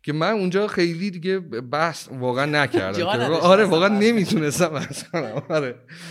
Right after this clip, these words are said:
Speaker 1: دیگه گفتم چشم. دو سه ماه گذشت، دیگه دی. تو این بینم باز داشتم بیشتر آشنا می‌شدم با این هنر. ام، پشت صحنه‌های دوبله رو می‌دیدم. تازه شروع کرده بودم گوینده ها رو شناختن،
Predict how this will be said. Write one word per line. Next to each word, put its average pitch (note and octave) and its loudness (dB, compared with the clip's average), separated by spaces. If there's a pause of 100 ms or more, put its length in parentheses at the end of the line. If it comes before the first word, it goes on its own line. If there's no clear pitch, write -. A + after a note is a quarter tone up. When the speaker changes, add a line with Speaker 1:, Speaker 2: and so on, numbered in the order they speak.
(260)
Speaker 1:
دیگه B2 -8
گفتم F3 -4
چشم. - -4 (200)
دو A2 -8
سه A2 -10
ماه A#2 -8
گذشت، G#2 -10
دیگه G#2 -10
دی. A#2 -8 (760)
تو D3 -10
این E3+ -2
بینم E3 -2
باز C#3+ -4
داشتم C#3 -8
بیشتر G#2 -8
آشنا E2+ -12
می‌شدم E2+ -12
با E2+ -12
این D#2+ -12
هنر. D2+ -18 (580)
ام، F#2 -12 (680)
پشت G#2 -14
صحنه‌های F#2+ -10
دوبله G#2 -10
رو G2 -10
می‌دیدم. F#2 -12 (840)
تازه F2+ -12
شروع F#2 -12
کرده F#2 -8
بودم F#2+ -12
گوینده F2+ -14
ها F#2 -16
رو G2 -16
شناختن، F#2+ -16